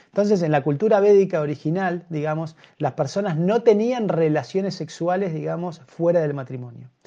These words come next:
Entonces, tener relaciones sexuales fuera del matrimonio, digamos, es completamente adármico. O sea, es como pan para hoy, hambre para mañana. Entonces,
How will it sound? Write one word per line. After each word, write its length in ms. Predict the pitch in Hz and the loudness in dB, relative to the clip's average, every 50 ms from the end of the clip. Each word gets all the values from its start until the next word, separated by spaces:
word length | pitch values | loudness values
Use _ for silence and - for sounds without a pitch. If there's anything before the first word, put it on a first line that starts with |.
| _ _ _ _ _ | _ _ _ _ _
Entonces, 320 | _ - 139 127 147 127 - - _ _ _ | _ -12 -8 -6 -6 -8 -8 -18 _ _ _
tener 260 | 151 147 180 226 254 | 0 2 4 6 6
relaciones 460 | 269 240 214 190 156 - 208 208 170 | 6 6 4 2 0 -2 -4 -4 -4
sexuales 460 | - 170 156 - 170 165 147 139 123 | -6 -8 -8 -4 -4 -4 -4 -4 -6
fuera 360 | - _ - 160 175 185 185 | -10 _ -4 -2 2 2 2
del 140 | 160 151 143 | 2 2 -2
matrimonio, 600 | 139 135 131 - 131 135 135 147 175 202 226 214 | -4 -6 -6 -8 -8 -6 -4 -4 -4 -4 -6 -6
digamos, 340 | 175 156 151 151 156 151 - | -6 -6 -6 -6 -6 -8 -10
es 80 | 160 - | -12 -10
completamente 640 | - 147 135 151 156 156 156 151 156 160 156 156 | -8 -8 -4 -4 -4 -4 -4 -4 -4 -4 -4 -4
adármico. 600 | 139 135 139 143 139 135 131 127 127 127 - 127 | -4 -2 -2 -2 -2 -2 -6 -8 -12 -14 -16 -20
O 60 | 123 - | -20 -20
sea, 300 | _ - 135 127 127 - _ _ _ _ _ _ | _ -14 -14 -14 -14 -16 _ _ _ _ _ _
es 140 | - 139 - | -10 -10 2
como 640 | - 180 165 156 151 143 139 135 131 131 131 131 - - _ _ _ _ | 4 4 4 6 4 2 2 0 -2 -4 -8 -10 -12 -18 _ _ _ _
pan 240 | - 175 180 180 160 | 2 4 4 4 4
para 240 | 180 156 156 160 | 4 4 4 4
hoy, 160 | 175 185 190 180 | 4 4 2 2
hambre 240 | 165 165 160 151 | 2 2 0 0
para 220 | 135 143 135 135 131 | -2 -2 -6 -8 -8
mañana. 400 | 135 131 131 127 120 113 110 113 | -8 -10 -10 -12 -14 -16 -18 -20
Entonces, 420 | - _ - 165 147 165 147 147 | -18 _ -10 -6 -6 -6 -6 -6